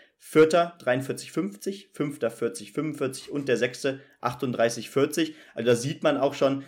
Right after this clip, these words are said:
dass gerade, ähm, der erste Platz und der zweite Platz dann natürlich, ähm, ja, mehr belohnt werden und, ähm, ja, das dann doch auch ein größerer Unterschied zum sechsten Platz ist. Äh, wie findest du das?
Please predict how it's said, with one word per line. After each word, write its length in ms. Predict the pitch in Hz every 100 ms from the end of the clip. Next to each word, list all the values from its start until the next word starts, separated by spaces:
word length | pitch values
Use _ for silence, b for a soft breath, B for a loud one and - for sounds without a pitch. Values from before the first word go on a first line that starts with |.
| B
dass 400 | 117 123 - 117
gerade, 560 | 107 113 127 131 127 117
ähm, 320 | 113 117 107
der 100 | 107
erste 340 | 110 135 131
Platz 240 | 127 110 113
und 100 | 104
der 120 | 92
zweite 320 | - 107 -
Platz 260 | - 104 -
dann 120 | 104
natürlich, 460 | 101 107 104 104 - b b -
ähm, 320 | 107 107 101
ja, 240 | 113 104 -
mehr 280 | 107 113 127
belohnt 460 | 113 110 127 139 127
werden 340 | 123 127 120
und, 340 | 120 113 - -
ähm, 440 | 110 113 110 - _
ja, 280 | 123 107 -
das 260 | - - - -
dann 260 | 123 127 123
doch 160 | 156
auch 200 | 160 135
ein 80 | 135
größerer 360 | 127 139 143 123
Unterschied 380 | 120 131 131 127
zum 140 | 120
sechsten 340 | 120 120 -
Platz 240 | 123 123 -
ist. 240 | 107 - B B B B B
Äh, 280 | 113 113 110
wie 220 | 110 131
findest 340 | 135 160 123 -
du 60 |
das? 340 | 151 285 -